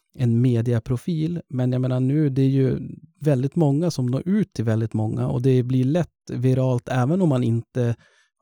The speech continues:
en, alltså det beror på innehållet så att säga. Och det är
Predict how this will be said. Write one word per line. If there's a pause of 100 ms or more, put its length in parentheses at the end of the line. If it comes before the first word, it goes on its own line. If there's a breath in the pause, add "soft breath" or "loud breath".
(120)
en, (380)
alltså
det
beror
på
innehållet
så
att
säga. (440)
Och
det
är